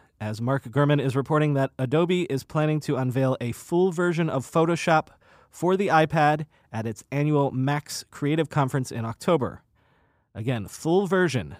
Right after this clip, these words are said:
not a neutered mobile version. If all goes well, the plan is for the app to be available sometime next year.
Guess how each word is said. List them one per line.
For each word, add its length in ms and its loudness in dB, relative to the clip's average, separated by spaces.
not 260 -6
a 360 -8
neutered 520 0
mobile 380 2
version. 440 -8
If 100 -4
all 140 4
goes 240 2
well, 300 6
the 100 2
plan 400 0
is 260 0
for 120 -6
the 120 0
app 200 0
to 80 -4
be 140 0
available 720 2
sometime 560 -2
next 340 -6
year. 380 0